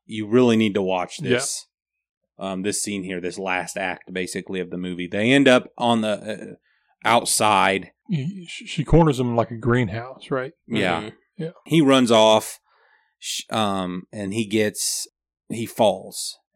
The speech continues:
Speaker 1: And when she gets to him, he kind of comes to and seems like he's the old Miles again, 'cause he calls, I mean, he calls her a, like, a hussy.
Speaker 3: Yeah.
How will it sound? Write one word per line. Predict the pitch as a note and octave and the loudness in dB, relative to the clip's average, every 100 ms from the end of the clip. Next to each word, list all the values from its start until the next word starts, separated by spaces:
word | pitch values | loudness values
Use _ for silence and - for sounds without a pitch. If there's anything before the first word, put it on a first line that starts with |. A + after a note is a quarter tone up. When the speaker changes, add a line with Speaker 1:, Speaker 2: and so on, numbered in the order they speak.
| - | -12
Speaker 1:
And | G#2 | -6
when | G2+ G2 | -4 -4
she | - G2 | -6 0
gets | A#2 A#2 - | 0 0 -2
to | A#2 | -2
him, | G#2 G#2 G#2 G2+ G2 _ _ _ _ _ | -2 0 0 -2 -6 _ _ _ _ _
he | - G#2+ | -10 -8
kind | - A2 | -2 -2
of | F#2+ | -2
comes | - A2+ G2 | -2 -2 -2
to | - - G#2+ G2+ | -2 2 2 2
and | F#2 | -2
seems | - B2+ C3+ A#2 | 0 4 4 6
like | A2+ G#2+ | 6 6
he's | A#2+ G2+ | 0 0
the | G#2+ | 2
old | G#2 G2 | 2 2
Miles | G2 G2 F#2+ | 2 2 0
again, | F#2 F2+ F#2 F#2 F2+ _ _ _ _ - | -2 -4 -4 -4 -6 _ _ _ _ -10
'cause | - | -2
he | A2 | -2
calls, | - A#2+ A#2+ | 4 2 4
I | G#2 | -2
mean, | F#2 | -2
he | A#2+ | -4
calls | D3+ A#2 G#2 | 0 0 0
her | A2+ G#2 | 0 0
a, | F#2 F2 - | 0 -2 -6
like, | G2+ F#2+ F#2 | -6 -6 -8
a | |
hussy. | - B2 B2 C#3 C#3+ C3+ _ - | -6 -4 -2 -2 -2 -4 _ -16
Speaker 3:
Yeah. | A2 - B2+ | -14 -16 -20